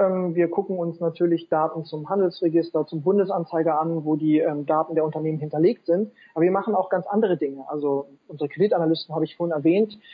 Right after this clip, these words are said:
die gucken in der ersten Stufe auch, um rauszufinden, ob das Unternehmen wirklich existiert,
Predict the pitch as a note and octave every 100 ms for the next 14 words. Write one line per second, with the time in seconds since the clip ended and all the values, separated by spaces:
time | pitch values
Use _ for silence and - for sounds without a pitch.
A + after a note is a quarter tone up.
0 | - - E3 G#3+ G#3+ F#3+ E3 E3+ A#3 F#3+
1 | - F#3+ F3+ E3+ E3 E3 - _ - F3
2 | F3+ - D#3+ G3+ - F#3+ F#3 E3+ E3 F3
3 | E3 F3+ E3+ F3+ F3+ F3 - E3 - -
4 | F#3+